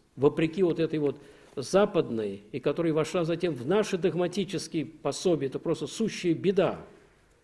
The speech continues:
Да. Когда удовлетворение правосудию Божию. А какое-то внешнее юридические отношения. С природой с нашей произошло изменение. Вот в чем спасение.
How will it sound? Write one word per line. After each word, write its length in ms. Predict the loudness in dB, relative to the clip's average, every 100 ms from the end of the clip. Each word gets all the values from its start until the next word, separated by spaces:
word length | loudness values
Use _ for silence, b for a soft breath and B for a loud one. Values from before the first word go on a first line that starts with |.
| -20 -20 _ _ _ _
Да. 180 | -18 -18 -18 _ _ -8
Когда 220 | 0 0
удовлетворение 680 | 2 0 2 4 4 4 2
правосудию 720 | 0 0 0 -2 -2 -2 -2
Божию. 460 | -2 -6 -10 -20 -20 _ _ _ -20 _ _ _ _ _
А 40 | -8
какое-то 320 | -2 0 0
внешнее 560 | 0 6 6 6 2 2
юридические 600 | 2 0 -4 -4 -2 -2
отношения. 640 | 0 -4 -2 -2 -2 -8
С 100 | -14
природой 800 | -6 2 4 4 6 6 8 4
с 100 | 4
нашей 360 | 0 0 -2 -4
произошло 540 | -2 -2 -2 -2 -2
изменение. 640 | -2 -2 0 0 0 -4 -6 4
Вот 260 | 4 6
в 20 |
чем 160 | 2 0
спасение. 800 | 0 -6 -6 -4 -4 -4 -6